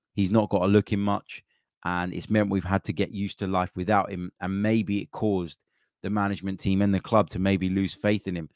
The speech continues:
Injury-wise, he was better last season, but he also didn't play a lot, and, and that could be a part of, of why he was able to stay,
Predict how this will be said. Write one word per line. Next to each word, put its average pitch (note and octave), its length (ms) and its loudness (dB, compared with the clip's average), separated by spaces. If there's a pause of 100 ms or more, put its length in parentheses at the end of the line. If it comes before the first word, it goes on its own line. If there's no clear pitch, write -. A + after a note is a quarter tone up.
(640)
Injury-wise, G#2 840 0
he G#2 60 -2
was G2 120 0
better A2+ 400 0
last E2+ 300 -4
season, E2+ 360 -10 (640)
but G#2+ 140 2
he A2 120 6
also G#2+ 320 6
didn't G2 280 0
play G#2 260 2
a E2+ 60 0
lot, D2+ 220 -6 (260)
and, F#2 200 -2
and F#2+ 220 0
that G2 240 2
could F2+ 180 -2
be F2+ 140 0
a F2 100 0
part F#2 300 2
of, D#2+ 240 -10 (600)
of F2 140 -4
why F#2+ 220 4
he F#2 80 0
was F2+ 160 -4
able F2+ 240 -2
to - 120 -10
stay, F#2 400 -6